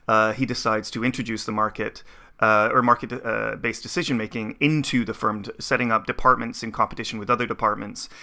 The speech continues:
And of course, it's a complete disaster of, of duplication and, uh, lack of sharing of information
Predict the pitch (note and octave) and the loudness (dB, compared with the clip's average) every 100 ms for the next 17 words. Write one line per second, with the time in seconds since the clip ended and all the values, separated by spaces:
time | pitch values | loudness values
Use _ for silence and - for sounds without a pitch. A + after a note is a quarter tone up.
0 | - - - B2 A#2 A2 A2 - - - | -20 -6 0 0 0 -4 -8 -12 -20 -20
1 | _ _ _ _ _ _ - - G#2+ - | _ _ _ _ _ _ -8 -4 -6 -6
2 | - G#2+ - A2+ G#2 A#2+ B2+ A2+ B2 B2+ | -12 -12 -6 -6 -6 -8 -6 4 4 4
3 | - A2 G2+ _ - A#2 G#2+ - C3 A#2+ | -4 -6 -8 _ -14 -14 -6 -2 -2 -2
4 | - F3+ D#3 D3+ C#3+ C3 B2 A#2 A2+ A#2 | -2 -2 0 0 0 0 -2 -4 -2 -2
5 | A2+ A2+ - - C3+ B2+ A#2+ A#2 B2+ B2+ | -2 -6 -10 -14 0 2 4 6 4 2
6 | B2+ - A2+ A2 G#2+ G2+ A#2+ B2 F3 D#3 | -4 -4 -4 -4 -10 -8 -4 -2 -2 -2
7 | D3 C3+ A#2+ | 0 0 -2